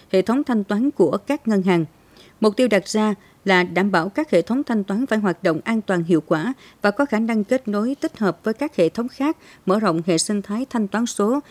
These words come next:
để phục vụ thanh toán trực tuyến. Bên cạnh đó, để gia tăng trải nghiệm cho người dùng,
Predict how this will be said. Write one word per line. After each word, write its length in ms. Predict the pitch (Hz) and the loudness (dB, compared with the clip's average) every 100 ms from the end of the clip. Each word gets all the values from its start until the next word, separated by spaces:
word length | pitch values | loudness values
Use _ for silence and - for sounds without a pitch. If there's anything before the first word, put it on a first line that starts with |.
| - - | -20 0
để 180 | 185 214 | 2 2
phục 220 | 196 - | 0 4
vụ 160 | 170 | 2
thanh 220 | 165 214 196 | 4 -2 -2
toán 220 | 196 269 - | -2 -4 0
trực 200 | 180 - | -2 2
tuyến. 240 | 202 294 - _ - - - _ | 2 2 -6 _ -20 -20 -20 _
Bên 140 | 254 | 2
cạnh 160 | 214 190 | 2 2
đó, 260 | 196 233 285 | 2 0 2
để 100 | 208 | 2
gia 180 | 214 240 | 2 0
tăng 240 | 233 226 | 2 0
trải 180 | 202 190 | 2 0
nghiệm 300 | 214 190 165 | 2 2 2
cho 200 | - 208 | 0 0
người 240 | 202 185 165 | 4 2 6
dùng, 220 | 180 | 4